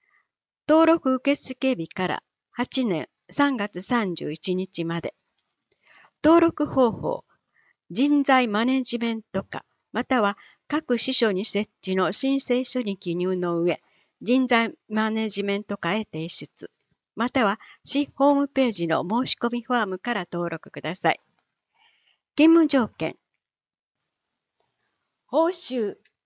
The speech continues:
勤務時間、各種保険などは、紀の川市会計年度任用職員の給与、および費用弁償に関する条例などの規定によります。詳しくは問い合わせください。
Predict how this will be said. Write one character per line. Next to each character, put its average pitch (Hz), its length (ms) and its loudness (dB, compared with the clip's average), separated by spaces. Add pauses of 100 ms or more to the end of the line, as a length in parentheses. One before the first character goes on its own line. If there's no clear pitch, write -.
(120)
勤 285 200 0
務 277 140 -2
時 247 140 -10
間、 - 280 -8 (380)
各 320 220 0
種 240 180 -4
保 214 80 -8
険 226 260 -8
な 214 140 -8
ど 170 140 -8
は、 160 200 -6 (320)
紀 285 120 -8
の 330 100 -2
川 320 260 -4
市 170 240 -10
会 320 280 -6
計 302 260 -6
年 269 240 -8
度 180 140 -6
任 247 240 -4
用 285 160 -6
職 269 360 -10
員 160 160 -10
の 165 120 -16
給 208 300 -8
与、 131 160 -10 (360)
お 262 100 -2
よ 269 140 -2
び 196 200 -8 (300)
費 320 140 -4
用 294 180 -2
弁 247 200 -6
償 277 240 -6
に 247 120 -6
関 254 280 -8
す - 140 -14
る 170 140 -10
条 240 260 -8
例 233 160 -10
な 220 180 -10
ど 175 140 -12
の - 80 -16
規 - 240 -20
定 185 180 -6
に 170 120 -8
よ 160 100 -10
り 151 120 -16
ま 175 160 -12
す。 - 120 -16 (2000)
詳 302 200 2
し - 120 0
く - 160 -4
は 185 240 0
問 190 160 0
い 180 60 0
合 180 60 -2
わ 196 60 -4
せ 180 160 -6
く 156 100 -10
だ 156 140 -6
さ 170 200 -4
い。 - 100 -10